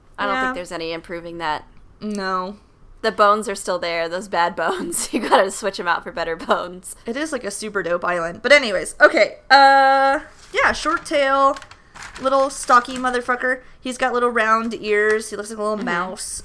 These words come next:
Speaker 2: Um, he's got really short muzzle, really short head.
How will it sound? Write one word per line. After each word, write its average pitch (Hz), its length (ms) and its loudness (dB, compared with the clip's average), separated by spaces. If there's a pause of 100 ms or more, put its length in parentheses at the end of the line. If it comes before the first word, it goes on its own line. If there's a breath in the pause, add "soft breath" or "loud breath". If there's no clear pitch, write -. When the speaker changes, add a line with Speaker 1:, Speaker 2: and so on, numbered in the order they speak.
Speaker 2:
Um, 190 520 -6 (280)
he's 226 140 -10
got 208 360 0 (260)
really 202 280 -4
short - 460 -2 (220)
muzzle, 196 380 0
really 190 200 -4
short 202 280 -6
head. 190 360 -6